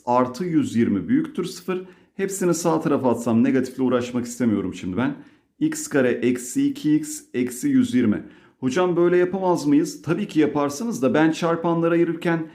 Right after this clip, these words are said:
x karenin başında eksi olmasını pek sevmiyorum. Onunla uğraşmak istemiyorum. O yüzden. Haliyle arkadaşlar böylece, e,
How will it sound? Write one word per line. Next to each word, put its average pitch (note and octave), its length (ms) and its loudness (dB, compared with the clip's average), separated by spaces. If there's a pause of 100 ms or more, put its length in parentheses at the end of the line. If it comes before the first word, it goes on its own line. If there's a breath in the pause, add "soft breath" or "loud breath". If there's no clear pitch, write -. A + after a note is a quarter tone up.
(260 loud breath)
x - 260 -8
karenin D#3+ 360 4
başında D#3 380 0
eksi - 280 -4
olmasını D3+ 460 -2
pek D#3 200 -2
sevmiyorum. C3+ 680 2 (220 loud breath)
Onunla D3+ 300 4
uğraşmak C3 460 2
istemiyorum. F#2 640 0
O C3 120 4
yüzden. F#2+ 360 0 (440 soft breath)
Haliyle D#3 540 2
arkadaşlar A#2 680 -2 (520 soft breath)
böylece, C#3 880 2 (400)
e, A2 500 2